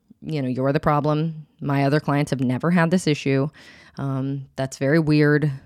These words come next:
Must be something you were doing." And I wash my hands of accountability. So this cycle is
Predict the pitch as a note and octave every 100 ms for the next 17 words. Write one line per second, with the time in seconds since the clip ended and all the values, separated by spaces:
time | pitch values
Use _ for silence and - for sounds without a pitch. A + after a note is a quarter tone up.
0 | - C#3+ - D3+ C#3+ C#3+ C#3 D3+ D#3 D3
1 | C#3 C3 C3 C#3 - - - - D3 C3+
2 | C3 - C#3 C3 C3+ B2+ B2 C3+ F3 A3
3 | - - _ _ _ _ _ _ _ -
4 | - F#3 F3 D#3+ F3+ - - A#3 B3 G3+
5 | G3+ - D#3 D#3 D3+